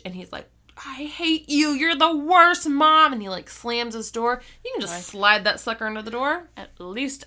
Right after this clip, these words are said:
Speaker 2: I'm not as bad as a cuckoo bird. I could have left you in somebody else's
Speaker 1: <laughs>
Speaker 2: nest.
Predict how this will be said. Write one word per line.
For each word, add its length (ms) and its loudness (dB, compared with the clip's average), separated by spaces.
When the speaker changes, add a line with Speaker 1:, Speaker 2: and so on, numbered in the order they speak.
Speaker 2:
I'm 280 -4
not 200 -4
as 200 -6
bad 300 -2
as 140 -4
a 80 -8
cuckoo 400 -8
bird. 440 -2
I 120 -8
could 220 -6
have 100 0
left 200 -2
you 80 4
in 120 -2
somebody 360 0
else's 300 0
Speaker 1:
<laughs> 80 0
Speaker 2:
nest. 560 -4